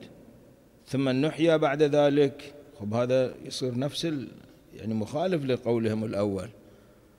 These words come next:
ولذلك أولوا هذه الجملة يعني. وأقرب ما يقال، بعد ما نعد الكلمات،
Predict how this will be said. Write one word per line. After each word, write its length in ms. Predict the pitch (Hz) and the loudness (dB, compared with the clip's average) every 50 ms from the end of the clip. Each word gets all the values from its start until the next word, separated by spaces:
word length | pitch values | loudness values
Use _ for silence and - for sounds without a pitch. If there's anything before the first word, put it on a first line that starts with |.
| _ _ _ _ _ _ _ _ - - | _ _ _ _ _ _ _ _ -12 -4
ولذلك 840 | 117 117 127 135 135 147 160 165 165 165 165 156 - - - - - - - - | -2 2 2 4 6 6 8 8 8 6 4 2 -2 -10 -16 -18 -18 -10 0 4
أولوا 480 | 175 165 147 135 127 117 110 107 104 98 87 - | 6 6 8 8 6 6 6 2 0 -2 -4 -4
هذه 220 | 113 110 107 101 104 | -2 -2 0 -2 -2
الجملة 420 | 101 95 95 117 113 104 90 87 | -6 -2 -2 0 0 0 -2 -4
يعني. 400 | 90 92 90 87 104 104 98 95 98 98 - - - - - - - - - | -6 -8 -8 -8 -6 -6 -6 -6 -8 -12 -18 -20 -20 -20 -20 -20 -20 -12 -4
وأقرب 800 | 120 123 120 117 120 117 - 143 175 - - 175 160 151 135 120 | 0 2 4 4 4 2 0 0 -2 0 0 2 2 2 2 2
ما 180 | 131 135 131 131 | 2 2 4 4
يقال، 560 | 135 135 123 131 - 165 165 147 143 143 139 | 4 2 0 0 2 2 2 4 2 0 -2
بعد 280 | 117 107 131 123 127 | -4 -6 -8 -8 -6
ما 220 | 135 139 147 139 127 | -4 -4 -2 0 0
نعد 600 | 117 107 95 - 123 117 104 110 107 101 104 101 - - - - - - - - - - | 0 -2 -2 -4 -6 -4 -2 -2 -2 -2 -2 -4 -8 -16 -20 -20 -20 -20 -20 -20 -20 -8
الكلمات، 600 | - 107 101 101 98 98 104 101 92 104 - - | -4 -2 -2 0 -2 0 -2 -2 -4 -4 -8 -14